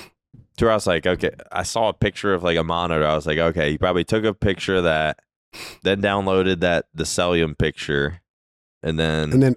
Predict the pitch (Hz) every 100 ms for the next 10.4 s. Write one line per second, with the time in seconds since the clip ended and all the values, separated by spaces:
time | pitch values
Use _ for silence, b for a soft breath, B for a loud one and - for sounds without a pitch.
0 | - 151 190 180 180 214 185 160 170 202
1 | 202 160 113 104 101 113 107 - _ _
2 | - 185 196 220 190 185 175 170 143 143
3 | 131 117 113 123 120 107 101 98 107 101
4 | - - 101 92 90 90 98 95 - -
5 | 101 82 90 90 85 82 80 78 76 71
6 | - 95 92 87 87 87 85 185 180 135
7 | 131 143 139 107 101 127 131 110 90 101
8 | 107 120 135 120 - 151 180 165 120 107
9 | - 113 101 160 104 80 104 123 85 90
10 | 135 - - 64